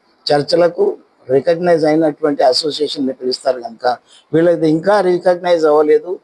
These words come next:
వీళ్ళ కోరికలను, వీళ్ళ కోరికలకు సంబంధించిన రిప్రజెంట్ చేయాలన్నా, across the table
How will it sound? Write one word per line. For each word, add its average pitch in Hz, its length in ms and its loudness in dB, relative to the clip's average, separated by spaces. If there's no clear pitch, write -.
వీళ్ళ 160 180 2
కోరికలను, 180 800 0
వీళ్ళ 170 180 4
కోరికలకు 175 580 2
సంబంధించిన 175 600 -2
రిప్రజెంట్ 165 640 0
చేయాలన్నా, 160 480 2
across 165 280 0
the 165 120 2
table 151 300 -2